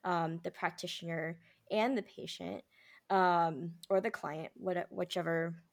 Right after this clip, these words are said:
term you wanna use. Um, and it's not just, like, you go to the doctor, the doctor tells you what's wrong, and then you leave, but then you, like, don't agree with anything that they say,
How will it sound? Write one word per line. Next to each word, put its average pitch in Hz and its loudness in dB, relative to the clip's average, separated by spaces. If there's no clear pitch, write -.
term 170 -4
you 170 -4
wanna 160 -6
use. 147 -10
Um, 165 -4
and 190 2
it's 208 2
not 214 4
just, 190 4
like, 170 2
you 214 0
go 226 6
to 233 0
the 214 2
doctor, 185 4
the 180 2
doctor 190 4
tells 202 0
you 190 6
what's 185 0
wrong, 175 2
and 220 6
then 214 6
you 208 8
leave, 185 6
but 214 2
then 226 6
you, 220 6
like, 208 6
don't 226 4
agree 214 2
with 202 2
anything 196 0
that 175 0
they 202 4
say, 175 2